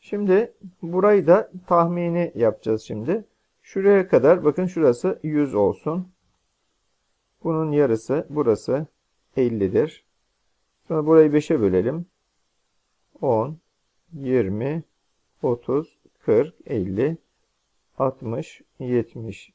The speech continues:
seksen, doksan, yüz. Ezgi doğduğunda boyu kırk altıymış. Bir yaşına geldiğinde elli beş olmuş.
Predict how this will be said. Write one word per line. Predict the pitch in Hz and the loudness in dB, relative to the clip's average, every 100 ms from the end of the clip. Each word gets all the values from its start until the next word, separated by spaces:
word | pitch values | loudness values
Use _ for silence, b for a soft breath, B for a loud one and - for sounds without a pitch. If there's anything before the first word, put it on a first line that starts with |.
| _ | _
seksen, | _ 143 110 - - 110 - 127 | _ -6 -6 -6 -14 -14 -18 -8
doksan, | 131 127 175 135 156 185 - | 0 0 0 -4 -4 -6 -10
yüz. | 120 90 _ _ _ _ _ _ _ _ _ _ _ - | -10 -10 _ _ _ _ _ _ _ _ _ _ _ 2
Ezgi | 180 180 220 | 2 4 0
doğduğunda | 202 208 208 202 196 220 240 165 | 6 6 6 4 4 2 0 0
boyu | 170 165 214 | 4 4 4
kırk | 190 170 - | 0 0 6
altıymış. | 147 139 113 107 156 208 | 6 6 2 0 -4 -10
Bir | - 160 214 | -10 -4 -2
yaşına | 208 175 175 147 | 0 0 -2 -4
geldiğinde | 139 160 147 131 120 147 214 - | 2 4 4 2 -2 -2 -6 -2
elli | 151 135 180 | -2 0 2
beş | 143 123 | 2 0
olmuş. | 113 95 104 - | -4 -4 -6 -12